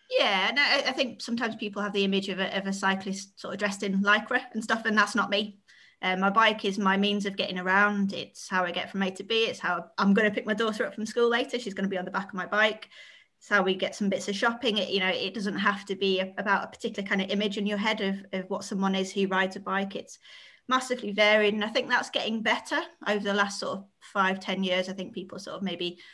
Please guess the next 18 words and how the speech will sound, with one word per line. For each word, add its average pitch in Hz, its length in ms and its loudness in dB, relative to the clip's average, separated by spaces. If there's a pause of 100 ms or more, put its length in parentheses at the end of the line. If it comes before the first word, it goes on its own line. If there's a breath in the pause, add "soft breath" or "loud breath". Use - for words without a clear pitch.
(160 loud breath)
understanding 190 680 0
that, 185 240 2 (340)
um, 180 400 -2
and 180 100 -6
I 185 40 -6
think 196 140 -8
the 196 60 -10
kind 190 180 -4
of 180 80 -8
bikes 185 280 2
that - 120 -10
you 190 60 -12
can 196 160 -2
buy 185 420 2
are, 165 60 -6
are - 20 -8
getting 185 280 -6
more 185 420 2